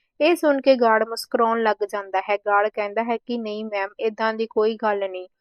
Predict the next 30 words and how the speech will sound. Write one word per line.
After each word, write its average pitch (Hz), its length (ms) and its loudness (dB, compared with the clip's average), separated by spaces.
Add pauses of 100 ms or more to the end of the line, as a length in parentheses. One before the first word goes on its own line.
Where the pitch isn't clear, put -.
(220)
ਉਹ 262 120 8
ਤਾਂ 285 140 8
ਵਿਚਾਰਾ 233 460 4
ਕਿਸਮਤ 247 420 -4
ਦਾ 247 160 2
ਮਾਰਿਆ 196 360 2
ਹੋਇਆ 185 400 0
ਹੈ, 190 140 2
ਮਜਬੂਰਨ 226 640 -4
ਉਸਨੂੰ 269 360 -4
ਭੀਖ 285 300 0
ਮੰਗਣੀ 220 380 -6
ਪੈਂਦੀ 190 420 -6 (100)
ਹੈ, 190 100 0
ਕਿਉਂਕਿ - 640 0
ਉਸਦੇ 302 320 2
ਪਿਤਾ 254 320 2
ਜੀ 240 140 -2
ਬਹੁਤ 226 280 2
ਸ਼ਰਾਬ 254 420 2
ਪੀਂਦੇ 190 360 -4
ਨੇ 185 180 -8 (340)
ਤੇ 302 60 4
ਉਸਦੇ 311 360 2
ਖਾਣ 233 300 0
ਪੀਣ 240 260 -4
ਵਾਸਤੇ 220 400 2
ਕੁਝ 240 260 -4
ਨਹੀਂ 269 220 0
ਲਿਆਉਂਦੇ, 220 460 -4